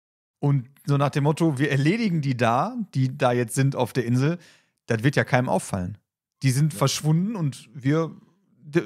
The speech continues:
Speaker 1: die Insel ist
Speaker 2: Würde
Speaker 1: gesperrt.
Speaker 2: nie jemand
Speaker 1: Die
Speaker 2: finden.
Speaker 1: würde, das würde
Speaker 2: Ja.
Speaker 1: die, natürlich würde auffallen, dass irgendwann Justus, Peter und Bob nicht mehr da sind,
Speaker 2: Ja.
Speaker 1: aber trotz alledem würde man irgendwie sagen, ja, die sind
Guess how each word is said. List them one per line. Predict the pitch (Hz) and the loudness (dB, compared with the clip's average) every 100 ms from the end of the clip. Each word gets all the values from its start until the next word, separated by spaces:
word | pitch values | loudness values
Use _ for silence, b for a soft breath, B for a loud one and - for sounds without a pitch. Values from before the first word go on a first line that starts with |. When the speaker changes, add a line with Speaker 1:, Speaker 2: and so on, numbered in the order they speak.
| 160 175 | -4 -4
Speaker 1:
die | 156 185 | -2 0
Insel | 214 196 214 208 - | 0 0 -2 -6 -8
ist | - 190 - - | -6 -4 -4 -4
Speaker 2:
Würde | 180 135 151 | 0 0 2
Speaker 1:
gesperrt. | 160 131 | 2 2
Speaker 2:
nie | 190 | 2
jemand | 202 214 190 | 0 0 0
Speaker 1:
Die | 160 | 2
Speaker 2:
finden. | 147 | 2
Speaker 1:
würde, | 196 175 | 0 0
das | 160 135 | -2 0
würde | 185 185 | 0 2
Speaker 2:
Ja. | 135 | 0
Speaker 1:
die, | 165 | 0
natürlich | 156 196 175 | 0 0 0
würde | 160 | 0
auffallen, | - 160 202 160 | 0 0 0 0
dass | |
irgendwann | 160 151 147 143 147 147 - | 0 0 0 -4 -10 -14 -4
Justus, | 151 151 | -2 -2
Peter | - 165 139 | -2 0 2
und | |
Bob | 147 151 | 0 0
nicht | 123 | -2
mehr | 117 | 0
da | 110 123 | 2 2
sind, | 139 226 - | 2 0 -2
Speaker 2:
Ja. | 92 B - | -4 B -2
Speaker 1:
aber | 131 | 0
trotz | - 170 - | 2 0 0
alledem | 147 131 113 151 185 147 | 0 0 2 0 0 -4
würde | 120 135 | -2 2
man | 120 123 | 0 0
irgendwie | 147 165 | 0 0
sagen, | 151 151 139 | 0 0 0
ja, | 139 | 0
die | 113 | 0
sind | 107 135 - - | 0 0 -2 -10